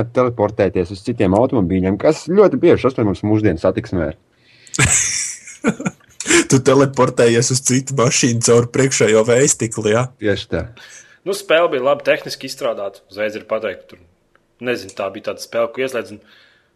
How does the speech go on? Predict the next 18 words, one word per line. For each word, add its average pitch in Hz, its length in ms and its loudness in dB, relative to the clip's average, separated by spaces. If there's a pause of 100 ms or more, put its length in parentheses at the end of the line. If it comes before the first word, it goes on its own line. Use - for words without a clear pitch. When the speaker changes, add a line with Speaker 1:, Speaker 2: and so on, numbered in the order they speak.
(140)
Speaker 3:
iet 139 260 2
uz 104 120 -10
jebkuru 110 360 -10
datoru. 107 560 -4 (1300)
Grafiski 120 420 -4
nebija 110 320 -8
īpaši - 460 -16
laba 98 340 -8
izstrāde, 90 560 -14
bet, - 160 -20
nu, 107 120 -20 (720)
spēle 127 400 -4
bija - 120 -18 (160)
Speaker 1:
Optimisē. 117 540 -2
Speaker 3:
stulba. - 160 -20 (300)
Stulba 92 800 -10
vienkārši. 90 560 -20 (1200)
Speaker 1:
Nu, 127 200 -2